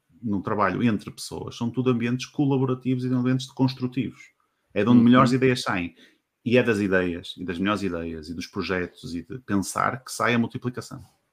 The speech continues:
Speaker 1: Não é de
Speaker 2: Ok.
Speaker 1: pressionar, não é de apertar, não é de pôr. Então, aqui tens que pensar muito bem várias ferramentas que tu podes ter no caráter humano que vão,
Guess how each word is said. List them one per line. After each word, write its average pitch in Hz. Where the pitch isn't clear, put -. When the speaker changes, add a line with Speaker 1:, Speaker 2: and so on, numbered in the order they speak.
Speaker 1:
Não 104
é 110
de 104
Speaker 2:
Ok. 107
Speaker 1:
pressionar, 110
não 104
é 104
de 98
apertar, 101
não 95
é 98
de 90
pôr. -
Então, -
aqui 131
tens 151
que -
pensar 151
muito 123
bem 90
várias 156
ferramentas 110
que -
tu 113
podes 110
ter 85
no 95
caráter 110
humano 92
que 156
vão, 139